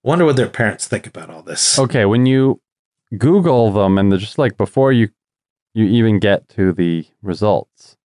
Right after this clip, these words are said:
Speaker 2: it says Logan Paul, American YouTuber, Jake Paul, American professional boxer.
Speaker 1: Oh, okay. So he's given up YouTube?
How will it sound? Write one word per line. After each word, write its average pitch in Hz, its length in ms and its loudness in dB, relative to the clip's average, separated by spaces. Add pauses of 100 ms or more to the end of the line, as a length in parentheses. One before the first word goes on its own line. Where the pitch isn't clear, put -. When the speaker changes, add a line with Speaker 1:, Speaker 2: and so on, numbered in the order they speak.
(120)
Speaker 2:
it - 60 -14
says 92 160 -4
Logan 120 320 0
Paul, 95 340 0
American 92 460 0
YouTuber, 87 580 0 (600)
Jake 160 300 -2
Paul, 78 500 -2 (720)
American 95 460 0
professional 104 440 -4
boxer. - 540 -4 (400)
Speaker 1:
Oh, 123 420 0
okay. 104 400 -6 (360)
So 120 140 -16
he's 113 300 -2
given 113 260 0
up 110 240 -4 (140)
YouTube? 131 640 -2